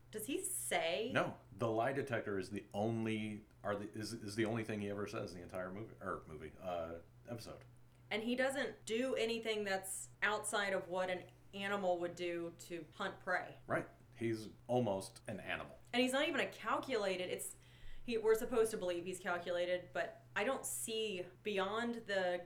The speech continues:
Speaker 1: keeping of trophies
Speaker 2: Which I
Speaker 1: isn't actually calculated.
Speaker 2: No, and I'm gonna say that there's probably, we could look it up and see an animal that does that too. Like, ah, ferrets. Ferrets steal stuff all the time.
Speaker 1: Lots of animals steal stuff.
Speaker 2: Yeah,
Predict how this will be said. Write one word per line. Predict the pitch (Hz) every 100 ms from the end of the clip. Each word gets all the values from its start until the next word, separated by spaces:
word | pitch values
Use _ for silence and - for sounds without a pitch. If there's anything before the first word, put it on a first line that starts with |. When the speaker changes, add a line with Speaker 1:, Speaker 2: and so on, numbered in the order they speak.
| -
Speaker 1:
keeping | 247 254 214
of | 185
trophies | - 190 190 156 147 147 - - -
Speaker 2:
Which | 101 101 - - - - -
I | 190
Speaker 1:
isn't | 220 - -
actually | 185 175 - 170
calculated. | 165 165 165 156 151 156 190 - 113
Speaker 2:
No, | 139 90
and | 82
I'm | 90 113
gonna | 107 90
say | - 92
that | 87 85
there's | 80
probably, | - 110 87 76 80 80 80 78 95
we | 92
could | 85
look | 87 85
it | 85
up | 87
and | 80
see | - 92
an | 78 90
animal | 90 78 76
that | 76 73
does | 78 -
that | 78
too. | - 73 - - 104
Like, | 95 - -
ah, | 101 -
ferrets. | 123 98 - - - - -
Ferrets | 92 87 - -
steal | - - 87 78
stuff | - 80
all | 87
the | 95
time. | - - -
Speaker 1:
Lots | 185 285
of | 214
animals | 156 156 143 143
steal | - 147 143
stuff. | 147 151 151 -
Speaker 2:
Yeah, | 107